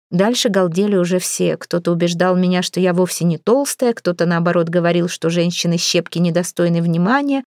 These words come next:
кто-то обещал подбить Ричарду глаз, если он ещё хоть раз. Через четверть часа у меня в Понтри-Файден было полно друзей, готовых побить не только Бартона,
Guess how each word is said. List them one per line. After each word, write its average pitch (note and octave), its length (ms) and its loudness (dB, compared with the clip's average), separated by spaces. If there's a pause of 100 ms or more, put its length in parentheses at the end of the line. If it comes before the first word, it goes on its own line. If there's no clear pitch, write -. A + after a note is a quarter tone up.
(240)
кто-то - 280 0
обещал F#3 380 0
подбить E3+ 400 -2
Ричарду E3+ 460 -2
глаз, A3+ 440 0
если B3 300 0
он B3 140 2
ещё A#3 340 2
хоть A3+ 220 -2
раз. A3 320 0 (520)
Через F3+ 280 0
четверть F#3 420 -2
часа A#3 400 -2
у C4+ 60 2
меня F#3+ 280 4
в - 100 -6
Понтри-Файден A3+ 840 2
было F#3+ 240 2
полно F#3+ 580 2
друзей, A#3+ 480 2
готовых F3 480 -2
побить E3+ 360 -2
не C#3+ 120 -4
только C4 360 0
Бартона, A#3+ 640 0